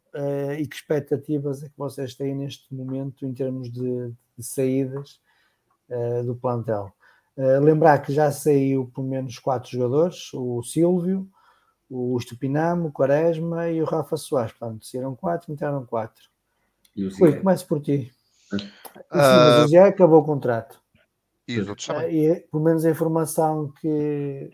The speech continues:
Speaker 1: que é
Speaker 2: Sim,
Speaker 1: pública,
Speaker 2: exato.
Speaker 1: não é a informação que eu tenho, é uma informa-, informação que é pública, dos vinte jogadores que acabavam o contrato este ano, nenhum renovou.
Speaker 3: Pronto.
Speaker 2: Sim.
Speaker 3: Ahm,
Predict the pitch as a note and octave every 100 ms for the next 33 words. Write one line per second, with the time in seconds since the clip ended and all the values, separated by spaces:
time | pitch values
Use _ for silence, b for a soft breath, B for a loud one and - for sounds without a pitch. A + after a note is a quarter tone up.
0 | _ - C#3+ C3+ D3+ D#3 E3 D#3+ B2+ C#3
1 | D3 C#3+ D3+ D3 D3 B2+ C3 C3+ D#3 D3+
2 | C#3+ B2 C#3 C3+ B2 C3+ B2 B2+ B2+ B2
3 | C3+ D3 C#3+ b b b b D3 D3+ D3+
4 | D#3+ D3 D#3+ D3+ D3+ D3+ - C#3+ C#3+ D3
5 | C#3+ D3 C#3+ C#3+ D3 C#3+ D3 B2 - C#3
6 | D3 D3+ D3 D3 B2+ C#3 D#3+ C3+ A2 -
7 | _ _ _ _ _ _ _ _ _ _
8 | - G2 - - G#2 G2+ G#2 B2 B2 B2
9 | A#2+ A#2 A2